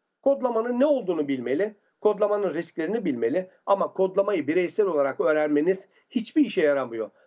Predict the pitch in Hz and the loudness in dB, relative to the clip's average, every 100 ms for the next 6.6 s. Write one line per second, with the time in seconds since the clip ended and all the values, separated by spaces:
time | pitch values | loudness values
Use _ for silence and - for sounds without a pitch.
0 | - 294 320 302 311 277 214 285 - 226 | -2 0 0 -2 0 0 0 -4 0 0
1 | 202 240 208 196 185 151 180 - 143 135 | 2 0 2 2 0 -2 -4 -2 -6 -4
2 | 151 190 - 254 208 185 151 165 202 165 | -4 -2 0 -2 2 2 2 2 2 2
3 | 185 _ _ - 247 208 156 185 180 180 | -2 _ _ -2 0 0 -2 -2 -2 0
4 | 131 139 160 156 135 123 165 160 233 226 | 0 2 2 2 0 -4 -6 -2 -2 -2
5 | 151 147 135 180 185 180 - 185 160 170 | -4 -2 2 2 2 2 0 0 2 2
6 | 156 160 160 151 131 | 4 2 2 2 0